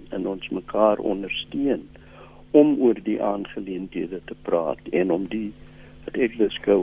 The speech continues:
as 'n verantwoordelike posisie in die land te neem. En ons moet hande neem om daaroor te praat en saamkom. En ons het baie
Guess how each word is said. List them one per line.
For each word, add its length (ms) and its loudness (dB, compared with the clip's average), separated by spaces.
as 140 -4
'n 120 -10
verantwoordelike 840 0
posisie 480 -10
in 80 -8
die 220 -4
land 240 -6
te 100 -8
neem. 320 -8
En 180 6
ons 200 0
moet 180 -4
hande 460 2
neem 540 2
om 180 -2
daaroor 580 2
te 180 -4
praat 380 0
en 200 -8
saamkom. 840 -2
En 200 4
ons 180 6
het 220 4
baie 220 4